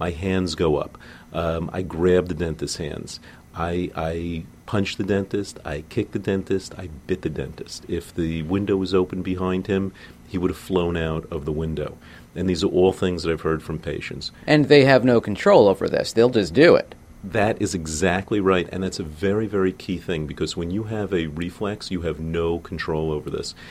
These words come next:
Speaker 1: And people will feel embarrassed by this. There'll be, there's, there's also a tremendous amount of shame that goes along with this. And it's very, very important for the person to realize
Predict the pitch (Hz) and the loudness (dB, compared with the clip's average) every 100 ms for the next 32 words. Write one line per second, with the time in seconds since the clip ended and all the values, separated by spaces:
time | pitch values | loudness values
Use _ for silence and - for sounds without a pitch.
0 | - - - 95 98 95 95 95 - - | -20 -20 -8 -4 -2 -2 -2 -4 -6 -8
1 | 120 139 110 101 - 98 90 90 87 87 | -4 -2 0 -2 -2 -2 0 2 2 0
2 | 87 82 95 82 80 85 107 - - - | -2 -4 -8 -6 -4 -4 -4 -4 -6 -8
3 | - 85 78 - - 85 85 87 80 85 | -8 -6 -4 -6 -6 -6 -4 -4 -4 -4
4 | 80 85 78 78 87 90 95 85 82 - | -4 -8 -6 -4 -4 -2 -2 -2 -4 -14
5 | - - - - 90 90 90 90 85 80 | -16 -8 -6 -4 -2 -2 -4 -6 -6 -6
6 | - - 95 92 98 92 82 82 78 76 | -8 -6 -2 0 0 -2 -4 -2 -2 -2
7 | 78 76 76 73 - - - - - - | -4 -6 -6 -10 -10 -10 -10 -16 -20 -20
8 | - 92 92 92 92 90 92 - 95 - | -12 -6 -2 -2 -2 -2 -4 -6 -8 -8
9 | 92 80 101 110 98 95 85 80 90 90 | -4 2 2 2 0 0 -2 -4 0 0
10 | - - 78 - - 95 92 104 - 101 | -2 -8 -8 -8 0 0 0 -4 -4 -2
11 | 104 101 104 104 104 | 0 0 0 -2 -4